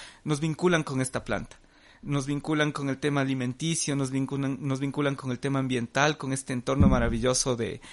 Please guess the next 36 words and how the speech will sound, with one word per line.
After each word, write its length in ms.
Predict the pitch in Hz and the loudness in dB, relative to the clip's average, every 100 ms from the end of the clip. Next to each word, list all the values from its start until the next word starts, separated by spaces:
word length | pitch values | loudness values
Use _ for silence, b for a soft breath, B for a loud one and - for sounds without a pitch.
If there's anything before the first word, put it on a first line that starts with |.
| B B B 123 | B B B 0
de 100 | 131 | 2
los 200 | 127 120 | 2 4
Andes, 680 | 131 147 135 127 123 120 113 | 4 4 2 2 2 2 0
de, 440 | 120 113 110 104 B B B B | 0 0 -2 -6 B B B B
de 220 | 131 139 | -2 -2
toda 260 | - 151 143 | 4 4 6
la 120 | 139 | 6
parte 560 | 143 139 151 139 135 123 | 4 2 2 4 4 2
desértica, 600 | 127 - 139 139 139 135 | 0 0 0 0 -2 -2
de 80 | 127 | 0
toda 160 | 147 | 2
la 140 | 143 135 | 2 2
parte 260 | 139 - | 0 -2
seca 380 | 139 143 147 147 | -2 0 0 2
del 160 | 127 123 | 0 2
norte 320 | 131 139 135 | 2 0 -2
de 80 | 120 | -2
México, 760 | 127 135 - - - 127 123 | 0 0 -2 -4 0 2 2
de, 380 | 120 117 117 120 B B B B | 0 0 -2 -4 B B B B
bueno, 240 | 180 170 - | 4 4 2
en 160 | 143 143 | -4 0
fin, 260 | 165 135 - b b b _ | 2 0 -4 b b b _
te 100 | 143 | -4
podría 420 | 143 139 147 143 | 0 4 6 4
seguir 280 | 135 135 143 | 2 0 4
hablando 340 | 139 139 143 | 6 4 2
así 280 | 131 - 143 | 0 -2 -2
un, 260 | 135 - - | -2 -6 -14
un 200 | - 139 | -4 -2
montón 400 | 139 123 120 147 | 0 -2 2 2
de 80 | 147 | 2
cosas 340 | 131 147 151 - | -2 -4 -6 -2
que 420 | 135 123 113 - | 0 2 0 -4
más 220 | 135 131 | -4 -2
bien 320 | 135 156 185 - b b b b | 2 2 2 -2 b b b b
quisiera 560 | 135 - 160 190 202 | -8 0 4 6 4